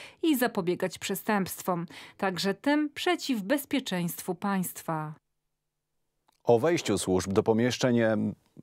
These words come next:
Speaker 2: Michała Wosia na antenie telewizji Republika mówił sam zainteresowany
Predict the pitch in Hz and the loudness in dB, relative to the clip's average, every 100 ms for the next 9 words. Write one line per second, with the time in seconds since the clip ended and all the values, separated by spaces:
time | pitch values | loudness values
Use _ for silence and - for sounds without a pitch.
0 | - 110 127 113 104 139 143 101 87 - | -2 2 6 6 6 4 4 4 4 -2
1 | - 131 131 143 131 131 127 135 131 131 | -6 0 2 2 2 4 4 4 4 4
2 | 104 127 139 131 139 123 139 127 139 131 | 4 2 2 2 2 4 4 4 2 2
3 | 110 135 131 135 123 127 131 135 98 | 4 4 4 4 4 4 4 2 2